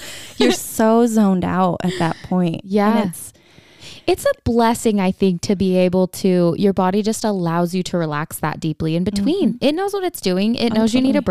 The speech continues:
Speaker 2: break, and it gives you a little break.
Speaker 1: Totally. So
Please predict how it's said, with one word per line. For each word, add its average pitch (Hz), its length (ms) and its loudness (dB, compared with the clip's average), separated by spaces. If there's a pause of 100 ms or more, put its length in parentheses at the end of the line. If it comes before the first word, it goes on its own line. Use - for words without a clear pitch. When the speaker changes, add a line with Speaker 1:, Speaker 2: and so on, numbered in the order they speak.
Speaker 2:
break, 196 140 -8
and 262 100 -2
it 294 80 -8 (100)
gives 320 240 -10
you 339 100 -4
a 339 40 -4
little 339 180 -4
break. 320 320 -8
Speaker 1:
Totally. 208 520 -4 (680)
So 226 680 2